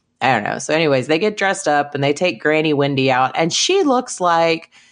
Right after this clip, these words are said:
somebody took so-, I mean, she's, she's lovely, and I love Maggie Smith, but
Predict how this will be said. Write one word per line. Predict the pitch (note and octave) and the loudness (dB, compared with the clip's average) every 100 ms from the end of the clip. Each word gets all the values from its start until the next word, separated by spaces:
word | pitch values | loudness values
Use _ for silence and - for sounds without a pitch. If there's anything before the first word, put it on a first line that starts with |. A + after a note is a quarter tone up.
| _ _ | _ _
somebody | - G#3+ A#3+ A#3+ A3+ A3 A3 G#3 | -6 -4 0 0 2 2 2 0
took | G#3 A3 G#3+ - - - | -2 -2 -2 -4 -20 -12
so-, | - | -4
I | G3 G#3+ | 0 2
mean, | G3 | 2
she's, | - C4+ G#3 - | 2 0 0 -6
she's | - G3 - - | -4 -4 -4 -12
lovely, | - E3 C#3+ A2 A2 | -2 2 2 0 -2
and | A#2+ | 0
I | B2 | 2
love | D3 C3 C3 | 2 2 0
Maggie | C3 A#2 B2 | -2 -2 -4
Smith, | C#3+ A#2 - | -2 -2 0
but | A3+ D#3+ | 0 0